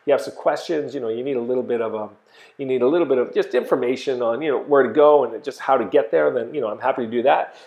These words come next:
And of course, you have everything right up to full out coaching as well, um, where, you know, I can go with you whether you need coaching for six months or a year, whatever it's gonna be. Um, it's entirely personalized. So that's why I, you know, I can't really say what I do because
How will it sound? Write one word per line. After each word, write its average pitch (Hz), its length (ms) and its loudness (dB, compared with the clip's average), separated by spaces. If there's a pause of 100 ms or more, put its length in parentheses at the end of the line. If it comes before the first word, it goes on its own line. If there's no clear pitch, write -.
(120)
And 165 100 0
of 156 120 -2
course, 180 320 0
you 151 60 -2
have 143 160 6
everything 135 360 -2
right 120 180 2
up 120 180 -2
to 113 180 -8
full - 500 -2
out 101 320 -4
coaching 107 720 -4
as 95 280 -10
well, 151 400 2 (280)
um, 110 280 0
where, 110 260 0
you 147 80 -2
know, 107 80 0
I 107 100 2
can 110 200 -8
go 117 140 2
with 113 220 -4
you 113 140 -6
whether 110 260 0
you 107 200 -8
need 110 240 -14
coaching 131 340 -6
for 101 160 -14
six - 320 -10
months 135 300 -2
or 110 80 -4
a 95 80 -6
year, 135 260 -2
whatever 151 380 2
it's 151 100 -8
gonna 139 200 -4
be. 123 260 -8 (340)
Um, 123 260 0
it's 151 180 -2
entirely 160 560 0
personalized. 98 960 -4
So 117 340 0 (300)
that's 120 200 4
why 117 300 6
I, 98 160 -4 (140)
you 180 80 -8
know, 117 100 2
I 101 60 -2
can't 120 280 -2
really 117 220 0
say 107 220 -2
what 113 340 4
I 104 120 4
do 104 220 -4
because 104 380 -4